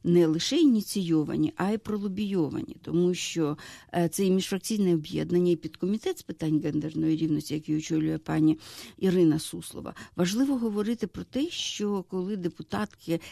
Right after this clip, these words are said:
з різних фракцій об'єднують свої зусилля навколо якоїсь ідеї, е, то це є, ну, надзвичайно позитивно. Я вам приклад приведу, що зареєстрований законопроект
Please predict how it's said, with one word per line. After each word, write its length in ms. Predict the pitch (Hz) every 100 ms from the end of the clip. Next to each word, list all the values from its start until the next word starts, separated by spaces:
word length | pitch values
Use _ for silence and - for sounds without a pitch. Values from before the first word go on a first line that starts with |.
| -
з 120 | 160
різних 380 | 190 214 202 180
фракцій 420 | 180 180 175 160
об'єднують 480 | 151 160 165 160 151
свої 220 | 156 156
зусилля 480 | 170 170 - 165 151
навколо 480 | 147 - 156 156 - - - -
якоїсь 500 | - 156 - 156 160
ідеї, 600 | - 165 233 285 233 208 202 - -
е, 320 | 180 170 170
то 140 | - 160
це 180 | - 190
є, 400 | 170 190 208 190
ну, 300 | 180 180 170
надзвичайно 580 | 170 160 170 202 190 175
позитивно. 500 | 190 196 208 254 185
Я 140 | 170
вам 140 | 170 180
приклад 360 | 226 - 180 -
приведу, 520 | 165 165 160 175 175
що 680 | - - - 185 170 165 156 - - -
зареєстрований 800 | 160 180 175 180 202 202 180 170
законопроект 960 | 160 - 170 175 165 170 - - 185 170